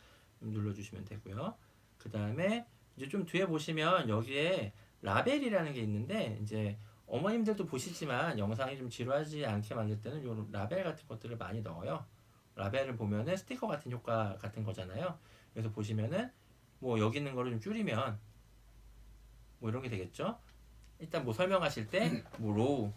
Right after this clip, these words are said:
Speaker 1: 뭐 미드, 하이가 있다면
Speaker 2: 네.
Speaker 1: 그런 걸 있을 때 자막으로 설명이 어려운 부분들 있잖아요.
Speaker 2: 네, 네.
Speaker 1: 어, 그런 부-, 부분들에 대해서, 어, 넣을 수 있는 것들이 효과가 되게 굉장히 많이 있어요.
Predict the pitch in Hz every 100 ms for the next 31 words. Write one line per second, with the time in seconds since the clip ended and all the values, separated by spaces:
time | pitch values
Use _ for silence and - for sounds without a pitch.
0 | - 113 104 120 123 117 185 214 185 110
1 | 113 107 135 - 131 151 127 107 107 185
2 | 180 - - - - 143 220 240 208 202
3 | 196 190 147 104 139 147 123 113 110 104
4 | 95 95 147 175 - 95 82 110 104 151
5 | 208 196 185 - 131 147 147 139 107 98
6 | 101 175 113 - - - - - - 98
7 | 101 - - 139 139 147 110 98 104 208
8 | - - - - 110 131 139 220 - -
9 | - 226 208 - 123 123 123 123 131 110
10 | 101 107 98 -